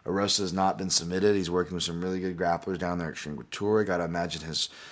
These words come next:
striking is only gonna be more conservative coming off of a loss like he just did. And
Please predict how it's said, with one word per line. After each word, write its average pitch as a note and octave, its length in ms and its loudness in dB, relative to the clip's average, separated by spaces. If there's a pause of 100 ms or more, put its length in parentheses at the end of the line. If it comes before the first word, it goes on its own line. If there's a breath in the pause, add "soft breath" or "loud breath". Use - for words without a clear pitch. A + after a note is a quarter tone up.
(140)
striking B2+ 480 4
is G#2 120 0
only G#2+ 160 2
gonna G2 160 0
be F#2+ 80 0
more F#2+ 220 0
conservative F#2 640 0
coming F2 260 -2
off E2 220 0
of C#2+ 80 -12
a D2+ 80 -4
loss E2+ 380 2
like D2 140 -8
he E2 100 -8
just D#2+ 400 -4
did. A#2 340 6 (640 loud breath)
And C#3+ 480 4